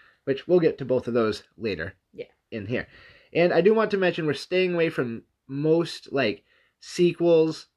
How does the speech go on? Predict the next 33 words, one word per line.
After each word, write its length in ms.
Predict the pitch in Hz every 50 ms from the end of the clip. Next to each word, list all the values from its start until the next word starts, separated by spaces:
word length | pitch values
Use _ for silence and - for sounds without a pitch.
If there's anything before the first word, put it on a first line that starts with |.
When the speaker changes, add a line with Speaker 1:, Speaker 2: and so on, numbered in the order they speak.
| _ _ _ _ _ -
Speaker 1:
and 120 | 123 127
stuff 300 | - - - 143 135 -
like 220 | - 139 127 123 -
that. 380 | 123 131 135 143 147 - - _ _ _ _ _ _ _ _ -
This 120 | 127 120
is 80 | 135 127
pretty 220 | - 160 151 143
much 220 | 135 131 123 -
just 160 | - 139 135 -
the 80 | 143
list 260 | 135 143 143 135 -
of 100 | 143 131
stuff 300 | - - 135 131 123 - -
actually 380 | - 127 131 127 - - 135 127
based 380 | 117 - 117 113 110 101 -
off 240 | 123 113 110 104 -
of 160 | 117 107 101
his 160 | - 117 95 -
stories 560 | - - 120 107 107 107 110 110 104 98 98
or 180 | 82 101 104
stuff 240 | 90 - - 98 90 -
he 180 | - 120 107 95
wrote 340 | 98 101 101 104 98 95
specifically 640 | - - - 110 - - 113 - - 107 - - 107 98
for 240 | - - 117 107
the 120 | 101 101 101
screen. 640 | - - - - - 104 107 98 90 78 69 73 - _ _ _ _ _
Speaker 2:
Yeah. 160 | - 233 214 - _ -
Speaker 1:
And, 420 | - 117 117 113 113 117 117 117 120
uh, 360 | 120 117 117 117 117 117 110 - _ _ _ _ _ _ _ _
continuing 640 | _ - 151 135 - - 175 165 165 160 156 156 151
on 260 | 160 180 196 202 190
was 240 | 165 147 139 135 -